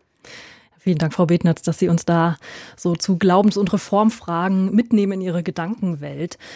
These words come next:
Ich mache jetzt mal einen harten Cut, denn es kam, äh, vor wenigen Minuten eine Eilmeldung rein, die wir noch ganz kurz, äh, aufgreifen möchten. Die Berliner Staatsanwaltschaft hat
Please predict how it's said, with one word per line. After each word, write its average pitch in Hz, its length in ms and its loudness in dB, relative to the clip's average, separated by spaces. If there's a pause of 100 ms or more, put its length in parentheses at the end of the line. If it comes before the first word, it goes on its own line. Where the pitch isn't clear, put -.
(340)
Ich - 120 -4
mache 220 140 2
jetzt 262 160 -2
mal 202 60 -4
einen 196 160 -4
harten 226 340 0
Cut, - 380 -8
denn 190 100 -2
es 190 160 -8
kam, 220 420 2
äh, 208 140 -4
vor 190 160 -4
wenigen 214 300 0
Minuten 208 400 -2
eine 190 420 -4
Eilmeldung 226 540 0
rein, 196 240 -2
die 196 140 -8
wir 202 100 -2
noch 190 260 -8
ganz 208 300 -4
kurz, 254 460 -2
äh, 196 220 -6
aufgreifen 165 880 -6
möchten. 190 600 -4
Die 208 100 -2
Berliner 180 380 -2
Staatsanwaltschaft 185 800 -6
hat - 340 -6